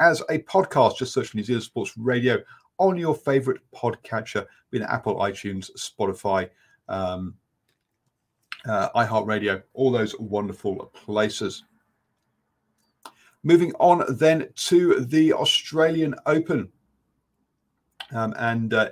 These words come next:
in the, uh, Australian Open, um, we've, uh, we, um, have in, uh, news, Kiwi interest in the, uh, men's doubles,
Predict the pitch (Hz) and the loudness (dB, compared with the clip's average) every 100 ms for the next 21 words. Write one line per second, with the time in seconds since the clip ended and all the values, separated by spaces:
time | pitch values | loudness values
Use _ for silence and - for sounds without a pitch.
0 | - 147 143 - 123 135 135 123 117 - | -2 -2 -2 -2 0 2 4 4 2 -2
1 | 117 - 151 143 131 139 147 131 - _ | -6 0 2 2 2 2 0 -4 -6 _
2 | _ _ 110 107 104 107 101 - 113 110 | _ _ -4 -4 -4 -6 -8 -6 -4 -4
3 | - _ _ _ _ _ _ _ _ _ | -4 _ _ _ _ _ _ _ _ _
4 | _ 120 110 107 104 104 104 - _ _ | _ -6 -4 -2 -2 -4 -8 -14 _ _
5 | _ _ - 117 127 120 - 135 127 - | _ _ -16 -2 0 0 -6 -6 -4 -4
6 | 135 120 - - 131 120 - - 175 143 | -4 -4 -6 -6 -4 -4 -8 -6 0 0
7 | 135 143 131 135 120 - _ _ _ _ | 0 -2 0 0 0 -4 _ _ _ _
8 | 151 160 151 - 113 131 127 120 110 117 | -4 -2 -2 -4 -2 2 2 2 -2 -2
9 | 131 131 120 - - - 131 135 117 - | -2 -2 -4 -6 -8 -4 0 2 0 -4